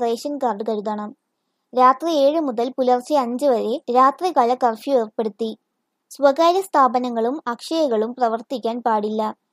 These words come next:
വ്യാപാര സ്ഥാപനങ്ങൾ രണ്ട് വരെ. പഞ്ചായത്തിലെ അവശ്യ സാധനങ്ങൾ വിൽക്കുന്ന വ്യാപാര സ്ഥാപനങ്ങളുടെ പ്രവർത്തന സമയം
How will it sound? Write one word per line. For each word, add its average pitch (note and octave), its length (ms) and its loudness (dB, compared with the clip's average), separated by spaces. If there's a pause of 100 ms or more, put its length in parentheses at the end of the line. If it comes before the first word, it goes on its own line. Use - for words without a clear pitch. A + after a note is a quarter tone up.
(180)
വ്യാപാര D4 520 4
സ്ഥാപനങ്ങൾ A3+ 600 -2 (180)
രണ്ട് A#3 320 -2
വരെ. G#3+ 260 -2 (400)
പഞ്ചായത്തിലെ C#4 720 4
അവശ്യ B3 380 0
സാധനങ്ങൾ A#3+ 600 0
വിൽക്കുന്ന A3+ 480 -4
വ്യാപാര B3 520 2
സ്ഥാപനങ്ങളുടെ A3+ 760 -2
പ്രവർത്തന A#3+ 540 -4
സമയം G#3+ 400 -8